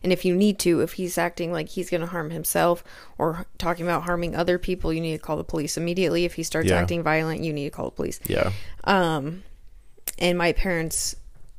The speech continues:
Speaker 1: immediately got on the road. It was, like, late at night. It was, like, nine o'clock or so. And they just started driving up to Spokane, like, three hours away 'cause they were like,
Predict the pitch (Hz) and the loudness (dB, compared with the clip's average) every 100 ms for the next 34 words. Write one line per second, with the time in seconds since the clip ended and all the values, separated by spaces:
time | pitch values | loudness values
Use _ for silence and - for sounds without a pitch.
0 | - 151 180 175 156 151 120 165 143 175 | -6 0 2 2 4 2 2 2 2 2
1 | 117 117 101 95 101 98 120 - 104 92 | 2 0 2 2 2 0 -2 2 0 0
2 | - - 214 226 208 - - - 78 - | -6 0 6 8 8 2 0 -2 -4 -8
3 | - - - - 101 - 143 - - - | -10 -6 -4 -2 -4 -2 -4 -4 -2 -2
4 | - - - - - 143 208 - - - | -2 -4 -6 -2 0 0 -4 -8 -12 -8
5 | - - - 196 - - - - - - | -6 -6 -6 -6 -6 -10 -14 -8 -4 -4
6 | - 135 185 180 - 175 180 196 180 180 | -2 0 0 -4 -4 -4 -2 -2 -4 -6
7 | - 175 165 - - 185 - - - - | -6 -2 -2 -2 -2 -2 -2 -4 -10 -16
8 | - - - - - 208 - 62 57 | -18 -18 -20 -12 -8 -6 -4 -4 -6